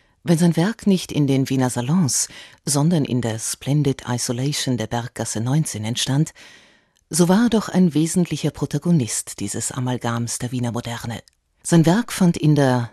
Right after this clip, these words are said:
Nervenkunst seiner Gegenwart eine sensible Projektionsfläche.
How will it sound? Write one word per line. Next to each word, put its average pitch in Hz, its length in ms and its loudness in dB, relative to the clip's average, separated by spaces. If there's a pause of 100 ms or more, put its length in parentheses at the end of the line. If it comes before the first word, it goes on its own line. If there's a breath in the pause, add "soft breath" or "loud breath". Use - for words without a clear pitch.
Nervenkunst 151 1080 0
seiner 117 220 -4
Gegenwart 143 640 0 (420 loud breath)
eine 165 160 4
sensible 151 560 4
Projektionsfläche. 123 1200 -6